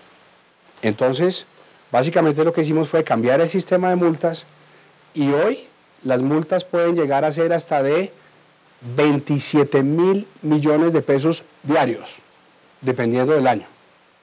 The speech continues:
Por ejemplo, si una compañía empieza operaciones sin licenciamiento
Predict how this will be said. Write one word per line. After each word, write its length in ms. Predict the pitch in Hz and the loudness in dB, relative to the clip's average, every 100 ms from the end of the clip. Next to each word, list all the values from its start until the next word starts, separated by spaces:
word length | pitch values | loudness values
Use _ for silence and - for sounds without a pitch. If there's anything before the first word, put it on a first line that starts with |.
| _ _ _ _ _ _ | _ _ _ _ _ _
Por 140 | 139 | 0
ejemplo, 380 | 160 214 175 104 | 2 0 -2 -4
si 100 | 147 | 0
una 140 | 160 | 0
compañía 560 | 185 175 147 139 156 180 | 2 0 2 2 2 0
empieza 520 | 160 135 120 147 156 175 | -2 -4 0 0 0 0
operaciones 640 | 175 127 - 165 123 - - _ | 0 -2 0 0 0 -8 -20 _
sin 180 | - 135 | -6 -2
licenciamiento 840 | 127 127 123 120 123 175 - 110 | -2 0 -2 -2 0 0 0 -2